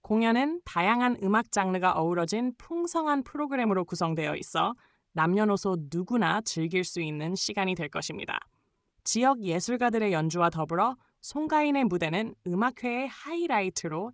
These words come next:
자리 잡을 것입니다. 횡성군 관계자는 코로나 일구 팬데믹 이후 처음으로 열리는 대규모 송년 음악회인 만큼 주민들의 문화적 갈증을 해소하고 지역 공동체의 결속력을 강화할 수 있는 계기가 되길 바란다고 전했습니다.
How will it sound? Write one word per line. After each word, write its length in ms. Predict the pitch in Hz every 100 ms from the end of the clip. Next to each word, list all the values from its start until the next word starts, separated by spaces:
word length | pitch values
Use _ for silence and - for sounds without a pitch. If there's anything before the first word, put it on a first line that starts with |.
| -
자리 320 | - 165 170
잡을 260 | 170 165
것입니다. 640 | 180 165 - 156 - - - _ _ _ _ _ _ _ _ _ _ -
횡성군 480 | 311 330 330 311 294
관계자는 720 | 185 170 180 165 165 202 226 _ _ _ _
코로나 400 | - - 349 349
일구 300 | 330 285 277 -
팬데믹 520 | 262 294 302 277 226
이후 300 | 196 226 269
처음으로 580 | - - 349 330 277 214
열리는 460 | 160 160 165 202 202
대규모 580 | - 160 175 226 247 247
송년 480 | - 269 294 294
음악회인 500 | 202 175 170 185 190
만큼 540 | 202 156 156 214 175 254 - _
주민들의 600 | - 233 277 262 240 247
문화적 460 | 180 196 214 220 220
갈증을 500 | - 170 - 180 175 226
해소하고 520 | 254 220 147 - - - _ _ _
지역 360 | - 220 247
공동체의 760 | - 202 202 233 220 196 185 190
결속력을 800 | - 170 170 240 220 190 185 196
강화할 440 | - 170 202 196
수 160 | 180 180
있는 320 | 170 170 170
계기가 460 | - 175 196 226 202
되길 280 | 170 165
바란다고 760 | 160 160 160 160 147 147 143 151
전했습니다. 640 | 151 170 165 - - -